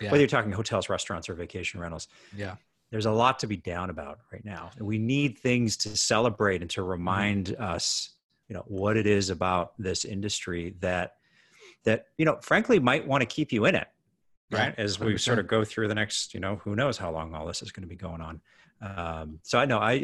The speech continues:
Speaker 2: I mean, big hats off to you, man, for creating this. I think there's,
Speaker 1: Thank you.
Speaker 2: there's a huge amount of value to it.
Speaker 1: Well, and like you said, I think when covid hit, a lot of us got hit pretty hard. A lot of hotels, a lot of vacation rentals,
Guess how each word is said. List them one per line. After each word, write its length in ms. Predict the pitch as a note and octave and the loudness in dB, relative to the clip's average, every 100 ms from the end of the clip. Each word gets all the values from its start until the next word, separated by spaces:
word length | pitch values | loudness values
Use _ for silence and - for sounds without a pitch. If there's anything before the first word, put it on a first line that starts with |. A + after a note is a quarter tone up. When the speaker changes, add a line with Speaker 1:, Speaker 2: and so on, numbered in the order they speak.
| C3+ | 2
Speaker 2:
I 40 | |
mean, 300 | A#2 G#2+ G2+ A#2 | 4 2 0 6
big 220 | D3+ C#3+ | 6 6
hats 240 | C3+ C3+ | 2 4
off 180 | G#2+ F2 | 4 2
to 100 | E2+ | -4
you, 20 | |
man, 140 | E2 D#2+ | -8 -8
for 80 | |
creating 300 | - F#2 E2+ | -6 -6 -6
this. 120 | D#2 E2+ | -6 -6
I 60 | |
think 140 | F#2 F#2+ | -4 -2
there's, 220 | F2 - - | -4 -6 -6
Speaker 1:
Thank 180 | A#2 A2+ | -6 -4
you. 60 | |
Speaker 2:
there's 100 | G#2+ | -6
a 40 | E2+ | -8
huge 520 | - - D#3 D#3+ A#2 | -10 -2 4 4 4
amount 240 | F2+ D#2 | 2 -4
of 60 | D2 | -8
value 260 | D2 D2+ | -10 -12
to 140 | - - | -14 -14
it. 80 | - _ _ _ _ _ _ | -16 _ _ _ _ _ _
Speaker 1:
Well, 120 | D3 C#3+ | 2 2
and 160 | C3+ | 2
like 140 | C3 A#2+ | 0 0
you 80 | A#2 | 0
said, 280 | A#2+ G#2+ G2 | 0 -2 0
I 100 | A#2+ | 2
think 440 | C#3 C3+ A#2 E2 - _ | 2 0 -2 -12 -16 _
when 180 | C3 B2 | -2 0
covid 360 | B2 A#2+ A#2+ A2+ | 2 2 2 0
hit, 240 | A2+ A2 | 0 0
a 100 | A2 | -2
lot 260 | G#2 G#2+ G#2+ | 0 2 2
of 100 | G#2+ | 0
us 140 | G#2 | -4
got 180 | - G2+ | -4 -6
hit 240 | G2+ A2+ - | -6 -8 -6
pretty 160 | G#2+ | -6
hard. 300 | G#2 A2 G#2 | -2 -2 -2
A 60 | G2+ | -4
lot 180 | G#2 G2+ | -4 -2
of 80 | |
hotels, 440 | A2+ A2 A#2+ G#2+ G#2 | -2 -2 -2 -4 -4
a 60 | |
lot 160 | G2+ G#2 | -6 -6
of 60 | G#2 | -6
vacation 420 | G#2 A2 - A2 | -6 -6 -4 -6
rentals, 420 | G#2 G2+ G2 | -4 -6 -6